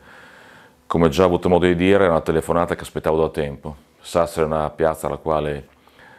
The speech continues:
ho sempre guardato con grande ammirazione, quindi ricevere questa telefonata dalla Presidenza è stata molto, molto bello e, mm, ovviamente è stata molto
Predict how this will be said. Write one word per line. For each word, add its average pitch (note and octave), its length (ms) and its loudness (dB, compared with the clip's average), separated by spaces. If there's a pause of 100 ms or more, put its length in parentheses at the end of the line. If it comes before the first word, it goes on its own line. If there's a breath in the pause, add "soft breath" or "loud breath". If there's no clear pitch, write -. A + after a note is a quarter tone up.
(100)
ho C#2+ 120 -8
sempre D#2+ 320 -4
guardato D#2 400 -2
con D2+ 160 -6
grande D2+ 340 -4
ammirazione, D#2+ 760 -2
quindi D2 520 -8 (920 soft breath)
ricevere F#2 500 2
questa F#2+ 300 0
telefonata F#2 560 0
dalla E2+ 140 0
Presidenza F2+ 540 -2
è D#2 40 0
stata D#2 100 -6
molto, D#2 460 0
molto E2+ 260 -2
bello F2 480 0
e, D2+ 480 -6
mm, C#2 340 -14
ovviamente D#2 920 -2 (300 loud breath)
è - 80 -10
stata D#2 320 -2
molto D2+ 720 0